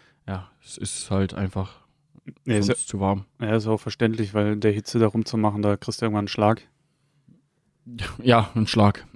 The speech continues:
Speaker 1: <clears throat>
Speaker 2: Ja.
Speaker 1: Ja, aber heute geht's ja ums Thema Milchvieh,
Speaker 2: Ge-, also
Speaker 1: um, um die Kuh.
Speaker 2: Genau.
Speaker 1: Ja.
Speaker 2: Um die Kuh im Stall.
Speaker 1: Genau.
Speaker 2: Kann man jede Kuh im Stall halten?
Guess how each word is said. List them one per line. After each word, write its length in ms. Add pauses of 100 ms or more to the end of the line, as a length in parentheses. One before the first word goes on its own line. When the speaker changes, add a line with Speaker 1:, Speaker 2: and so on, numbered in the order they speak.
(140)
Speaker 1:
<clears throat> 640
Speaker 2:
Ja. 240 (760)
Speaker 1:
Ja, 200 (160)
aber 340
heute 220
geht's 220
ja 280 (420)
ums 220
Thema 320
Milchvieh, 800 (480)
Speaker 2:
Ge-, 160
also 220
Speaker 1:
um, 280 (140)
um 180
die 100
Kuh. 320 (360)
Speaker 2:
Genau. 380 (720)
Speaker 1:
Ja. 160
Speaker 2:
Um 160
die 100
Kuh 240
im 160
Stall. 540 (640)
Speaker 1:
Genau. 400 (220)
Speaker 2:
Kann 140
man 120
jede 260
Kuh 180
im 100
Stall 320
halten? 400